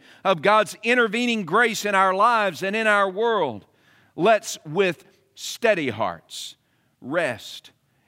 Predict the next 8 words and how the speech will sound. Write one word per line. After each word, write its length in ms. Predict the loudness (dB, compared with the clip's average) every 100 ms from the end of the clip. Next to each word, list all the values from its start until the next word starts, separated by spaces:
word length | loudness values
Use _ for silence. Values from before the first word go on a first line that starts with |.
| _
in 240 | -8 -6 -4
God's 340 | -4 -4 -4
refuge, 800 | -8 -8 -8 -16 -20 -20 -20 -20 _ _ _ _ _ _ -10
and 160 | -10
live 480 | -8 -8 -8 -10 -14 _ _ _ _ _ _ _
for 200 | -14 -12
His 240 | -12 -14
glory. 480 | -16 -16 -16 -20 _